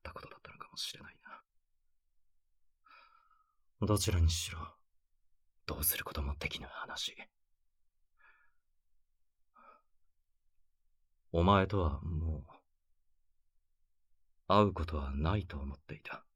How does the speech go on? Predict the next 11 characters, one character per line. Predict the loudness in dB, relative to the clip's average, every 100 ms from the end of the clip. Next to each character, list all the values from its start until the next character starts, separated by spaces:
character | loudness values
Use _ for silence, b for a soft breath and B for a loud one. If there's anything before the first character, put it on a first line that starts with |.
| _ b b b b b b b b
将 | -4 2 4
軍 | 6 4
様 | 4 4 4
の | 2
奥 | 2 2
に | 2
入 | 2 0
っ |
た | -2 -2
女 | 0 2
に、 | 0 -2